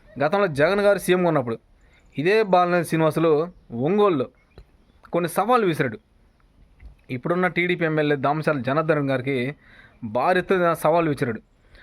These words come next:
అదేంది, "నేను ఈసారి కానీ మళ్ళీ గెలిచే ఇద్దరు సంగతి తెలుస్తాం, ముగ్గురు సంగతి తెలుస్తాం" అని చెప్పి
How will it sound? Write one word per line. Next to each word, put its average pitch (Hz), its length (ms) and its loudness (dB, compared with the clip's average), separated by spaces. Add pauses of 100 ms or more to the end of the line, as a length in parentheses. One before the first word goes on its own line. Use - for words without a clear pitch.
(200)
అదేంది, 180 540 0 (120)
"నేను 151 300 -2
ఈసారి 180 300 0
కానీ 175 120 0
మళ్ళీ 160 260 0
గెలిచే 151 480 -2 (1000)
ఇద్దరు 135 200 -2
సంగతి 170 340 -2
తెలుస్తాం, 156 400 0
ముగ్గురు 147 200 -4
సంగతి 160 280 -2
తెలుస్తాం" 147 300 -2
అని 131 60 -2
చెప్పి 135 360 -6